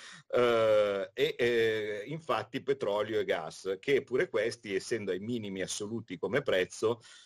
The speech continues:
eh, daranno un discreto sollievo alla nostra, alla nostra bolletta, no? Diciamo così. Ehm,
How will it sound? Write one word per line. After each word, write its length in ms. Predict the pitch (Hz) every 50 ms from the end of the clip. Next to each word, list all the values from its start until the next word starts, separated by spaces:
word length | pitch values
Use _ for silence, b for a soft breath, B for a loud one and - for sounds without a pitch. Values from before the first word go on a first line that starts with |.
| B _ _ -
eh, 600 | 120 117 113 107 104 101 98 95 92 92 92 92
daranno 560 | 101 123 135 135 127 101 90 110 135 143 135 113
un 460 | 104 104 110 113 110 107 107 104 95
discreto 540 | 101 113 - - - 113 113 110 - 113 98
sollievo 840 | - 127 127 131 107 101 98 101 104 101 104 107 107 101 101 95
alla 180 | 92 95 95 90
nostra, 920 | 90 90 90 87 - - 95 90 87 85 85 85 85 82 82 80 80 78
alla 160 | 78 85 87 87
nostra 340 | 87 85 - - 90 92
bolletta, 600 | 92 90 92 85 85 80 78 76 - _ - 87 80
no? 180 | 85 87 90
Diciamo 460 | 87 90 87 - - 90 85 87 82 -
così. 280 | 90 85 78 73 73 B B B B B B B B B - -
Ehm, 680 | 123 123 120 120 117 120 120 117 113 113 113 110 104